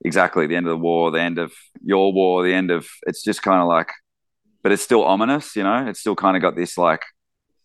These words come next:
creepy sort of, like, there's that digital sort of noise happening in the background as well. And then I don't know if you've got the actual vinyl, but there's a lock groove at the end of it, and it just, like, locks in and just, like,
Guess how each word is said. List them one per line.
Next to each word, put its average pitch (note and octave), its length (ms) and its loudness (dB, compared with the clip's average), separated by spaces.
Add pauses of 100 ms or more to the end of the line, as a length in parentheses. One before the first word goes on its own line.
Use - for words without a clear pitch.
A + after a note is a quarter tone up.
(340)
creepy F#2 460 -2
sort F2 260 2
of, E2 220 -2
like, E2 160 0
there's E2+ 140 2
that F2 180 0
digital F2 400 0
sort F2+ 180 -2
of E2 80 0
noise E2 340 0
happening G2 360 -2
in F2 80 0
the E2 60 -2
background E2+ 440 -2
as D#2 100 -18
well. D#2+ 300 0 (800)
And F2+ 140 0
then F2 220 0
I - 80 2
don't G2 100 0
know F#2+ 60 0
if F2+ 100 -4
you've F#2+ 140 -12
got - 180 -6
the C2+ 80 -2
actual F2+ 300 -4
vinyl, E2+ 420 2
but E2 140 0
there's F2+ 140 0
a F#2 40 0
lock E2+ 300 0
groove F2 240 -4
at E2 80 -10
the D#2+ 120 -6
end E2 140 -6
of D#2 80 -4
it, D#2+ 180 0
and D2 80 -8
it - 80 -14
just, E2+ 200 -8
like, D#2+ 180 2
locks E2 340 0
in F2 200 2
and D#2 160 -4
just, - 180 -8
like, D2 160 0